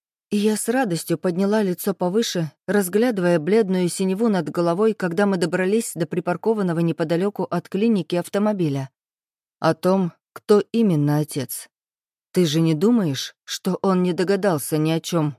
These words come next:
увидев нас снова вместе?" "Было бы куда более странно прийти к нему с Игнатом, после того, чем закончился прошлый наш визит сюда", хмыкнула беззаботно. "И ничего они не тощие, ручонки его.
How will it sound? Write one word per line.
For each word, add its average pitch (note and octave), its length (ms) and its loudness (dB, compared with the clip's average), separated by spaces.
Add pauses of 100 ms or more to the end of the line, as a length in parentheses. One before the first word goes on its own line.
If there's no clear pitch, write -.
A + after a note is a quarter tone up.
(140)
увидев F#3+ 400 -2
нас F#3+ 240 -2
снова E3+ 460 -4
вместе?" C#3 600 -6 (1040)
"Было G#3+ 300 2
бы F#3+ 120 -2
куда G#3 260 2
более G3 360 2
странно G#3+ 480 0
прийти F#3 380 -2
к - 80 -8
нему F3+ 220 0
с - 100 -10
Игнатом, D#3 540 -2 (300)
после F#3 300 0
того, F#3 240 -2
чем F#3 220 -2
закончился F#3 640 -2
прошлый G#3 400 -2
наш D#3 280 -2
визит D#3+ 340 -2
сюда", D#3 360 -6 (760)
хмыкнула D#3+ 640 0
беззаботно. D3+ 800 -4 (760)
"И A3+ 100 6
ничего A3+ 420 2
они G#3+ 200 2
не G3 120 2
тощие, C#3 600 -4 (260)
ручонки D3 540 -2
его. C3+ 300 -4